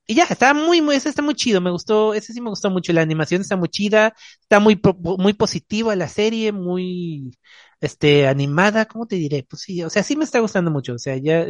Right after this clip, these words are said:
ya, eh, bajé el primero nada más para, para, digo,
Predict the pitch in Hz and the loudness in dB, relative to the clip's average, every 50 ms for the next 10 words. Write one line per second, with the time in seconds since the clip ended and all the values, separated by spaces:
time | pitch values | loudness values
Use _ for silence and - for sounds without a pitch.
0 | 156 143 160 156 160 165 160 160 156 147 - _ _ - - - - _ _ 170 | -2 0 2 2 4 4 2 2 0 -2 -6 _ _ -20 -20 -20 -20 _ _ -4
1 | 165 165 - 202 165 170 - - 208 208 208 - 240 214 196 190 196 190 180 170 | -4 -4 -4 -2 -2 0 2 2 0 0 0 -2 0 2 4 2 4 2 0 -2
2 | 165 - - 185 170 156 147 139 127 120 113 - - _ - 139 147 156 180 185 | -2 -2 0 0 0 0 0 -2 -6 -8 -12 -16 -14 _ -6 -6 -2 0 2 4
3 | 160 156 - | 4 2 0